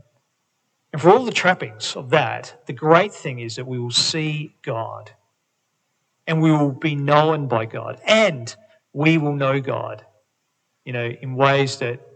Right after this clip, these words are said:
we have no idea of right now. And he is so glorious. So the most glorious thing that I can have right now,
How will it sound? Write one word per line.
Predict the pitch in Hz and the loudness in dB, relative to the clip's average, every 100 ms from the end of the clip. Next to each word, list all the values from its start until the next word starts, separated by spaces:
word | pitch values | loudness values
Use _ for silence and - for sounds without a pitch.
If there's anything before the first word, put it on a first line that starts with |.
| _ _ _ _ _ | _ _ _ _ _
we | 135 | -8
have | 131 127 | -6 -4
no | 139 139 | -2 -2
idea | 135 120 - 131 135 | -2 -4 -6 -4 -2
of | 123 107 110 - | -2 -4 -8 -14
right | 120 113 - | -12 -12 -16
now. | 120 120 - _ _ _ _ - | -18 -18 -20 _ _ _ _ -6
And | 156 | -2
he | 143 | -2
is | 131 | 0
so | - - 170 165 160 160 156 - - | -2 -2 4 6 6 4 0 -8 -10
glorious. | 139 143 135 120 117 | 0 2 2 -2 -2
So | - | -2
the | 139 | 0
most | 160 170 - | 2 0 -2
glorious | 190 240 302 302 - | -2 0 0 -2 -2
thing | 208 170 | -2 0
that | 160 | 0
I | 143 | 0
can | 139 | -2
have | 143 131 | -4 -2
right | 123 123 | -2 -4
now, | 117 107 | -12 -14